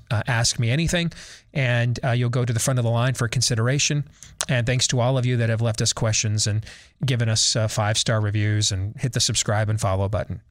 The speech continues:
If the Iowa caucuses were today, I would vote for Ron DeSantis over Donald Trump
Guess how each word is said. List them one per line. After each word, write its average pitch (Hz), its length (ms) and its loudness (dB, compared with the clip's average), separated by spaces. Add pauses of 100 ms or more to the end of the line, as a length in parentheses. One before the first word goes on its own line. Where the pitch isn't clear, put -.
(2000)
If 151 120 2
the 143 140 2
Iowa 190 300 2
caucuses 147 580 0
were 123 160 2
today, 92 440 0 (1500)
I 131 100 2
would 151 140 2
vote 139 320 0
for 143 120 0
Ron 123 280 2
DeSantis 123 500 0
over 107 180 0
Donald 104 300 0
Trump 90 280 -2